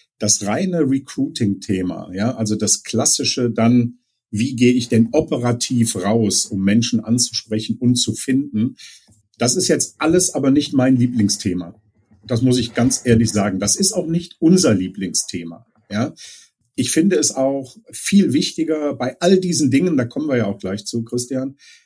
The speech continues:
äh, anzusetzen, die du eigentlich schon vorweggenommen hast, ja.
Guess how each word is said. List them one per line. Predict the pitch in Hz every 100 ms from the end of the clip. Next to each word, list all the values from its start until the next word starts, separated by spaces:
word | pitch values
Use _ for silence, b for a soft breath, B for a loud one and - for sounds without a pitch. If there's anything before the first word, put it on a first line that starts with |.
| _ -
äh, | 120
anzusetzen, | 123 151 139 120 123 123 117
die | 113
du | 175 202
eigentlich | 151 160 139
schon | 143 139
vorweggenommen | 131 107 107 - 98 90 90
hast, | - - - -
ja. | 98 113